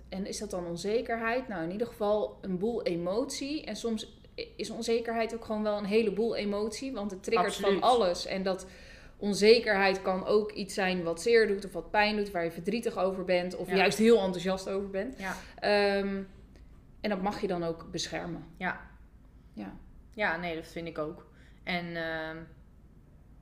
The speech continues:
Speaker 2: ja, weet je, on-, onzekerheid aan zich is nogmaals heel erg breed.
Speaker 1: Ja, superbreed.
Speaker 2: En,
Speaker 1: Ja.
Speaker 2: eh, op sommige momenten, eh, ja, kun je het wel een beetje rekken en
Speaker 1: Ja.
Speaker 2: inderdaad die oncomfortabelheid opzoeken. En op sommige momenten,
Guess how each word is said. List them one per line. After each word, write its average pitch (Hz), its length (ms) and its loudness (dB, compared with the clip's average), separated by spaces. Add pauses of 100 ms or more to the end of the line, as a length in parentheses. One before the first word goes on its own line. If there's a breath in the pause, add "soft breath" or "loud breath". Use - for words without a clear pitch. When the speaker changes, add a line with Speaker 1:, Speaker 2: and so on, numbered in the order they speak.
(460)
Speaker 2:
ja, 165 240 0
weet 160 160 -4
je, 185 100 -4
on-, 175 360 -8
onzekerheid 170 680 -2
aan 170 160 -6
zich 185 300 -8
is - 480 -8
nogmaals 160 480 -6
heel 165 260 -4
erg 165 200 -4
breed. 160 420 -8 (340)
Speaker 1:
Ja, 202 240 -10 (180)
superbreed. 190 840 -8
Speaker 2:
En, 175 180 2 (260)
Speaker 1:
Ja. 165 480 -4
Speaker 2:
eh, - 80 -8
op 180 120 -10
sommige 175 440 -8
momenten, 165 1040 -2
eh, 170 500 -6
ja, 165 220 -2
kun 180 280 -6
je 165 420 -4 (560)
het 190 200 -4
wel 190 220 2
een 190 60 -2
beetje 175 300 0
rekken 175 580 -2
en 170 220 -2
Speaker 1:
Ja. 214 160 -4
Speaker 2:
inderdaad 170 460 -2
die 180 120 -4
oncomfortabelheid 170 880 -4
opzoeken. 165 540 -8
En 170 180 -10
op - 120 -16
sommige 170 320 -10
momenten, 160 520 -10